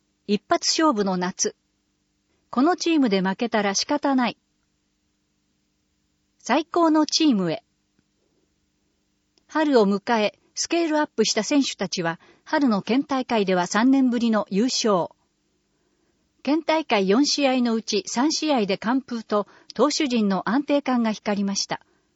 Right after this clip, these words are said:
一冬を越して春の好調さは見違えるほど、一回り二回り大きくなりました。七月四日、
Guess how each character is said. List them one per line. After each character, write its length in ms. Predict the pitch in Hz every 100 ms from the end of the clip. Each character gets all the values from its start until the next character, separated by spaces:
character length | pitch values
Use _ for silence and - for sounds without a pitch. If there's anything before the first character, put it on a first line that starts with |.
| _ _ _ _ _ _ _ _
一 200 | - 320
冬 300 | 302 285 247
を 140 | 202 -
越 80 | 208
し 120 | -
て 200 | 208 196 _
春 280 | - 294 214
の 100 | 185
好 240 | 214 254
調 220 | - 254
さ 180 | - 214
は 140 | 202 190
見 120 | 202
違 200 | - 285 285
え 20 |
る 140 | 262 226
ほ 120 | 220
ど、 220 | 202 190 _
一 240 | - 320
回 220 | 302 226 185
り 80 |
二 260 | 170 - 302
回 220 | 277 202
り 80 | 180
大 160 | 269 294
き 120 | -
く 100 | -
な 100 | 170
り 80 | 165
ま 140 | 170
し 100 | -
た。 160 | - - _ _ _ _ _ _ _ _ _ _ _ _ _ _ _ -
七 200 | - 320
月 240 | 311 302 254
四 160 | 233
日、 300 | - - 202